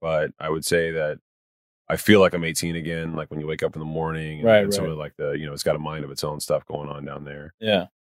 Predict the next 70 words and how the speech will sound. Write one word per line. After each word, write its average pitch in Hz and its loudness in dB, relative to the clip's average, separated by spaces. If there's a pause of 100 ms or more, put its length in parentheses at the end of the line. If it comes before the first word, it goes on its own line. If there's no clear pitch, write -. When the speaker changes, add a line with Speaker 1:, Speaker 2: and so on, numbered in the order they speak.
(180)
Speaker 1:
Um, 78 0
I, 90 4
I, 90 2
I 90 0
have 87 -2
noticed, 92 4
like, 80 0
testicle 87 -2
shrinkage. 87 -2 (240)
If - -8
anybody's 85 4
asking, 82 4
that's 76 -8
a 80 -4
real 80 -2
thing. 78 -8
Like, 73 -12
I, 73 -2 (100)
even 87 0
though 87 0
I 80 -2
get 82 -2
H 82 -2
C 82 -6
G, 78 -4
which 78 -2
is - -16
supposed 78 -4
to 78 -10
keep 80 -12
your 76 -6
natural 73 -8
body, 76 2 (280)
uh, 80 -10
Speaker 2:
Oh, 110 4
okay. 107 4
Speaker 1:
up, 87 2
but 90 -6 (600)
proverbial 143 10
upside 127 6
is 104 4
it 110 6
all 120 10
kinda 120 0
looks 110 0
better 113 6
and 101 2
the, 98 -2
bigger 110 6
in 101 4
the 90 0
mirror 117 8
as 98 4
a 95 0
result 110 6
because 95 2
the 101 8
other 214 6
<laughs> - -
Speaker 2:
<laughs> - -4
Oh, 165 8
Speaker 1:
you 135 8
know, - 2
Speaker 2:
God. 120 6
Speaker 1:
but, 104 6
I - 0
mean, 98 2
other 127 4
than 107 2
that, 107 2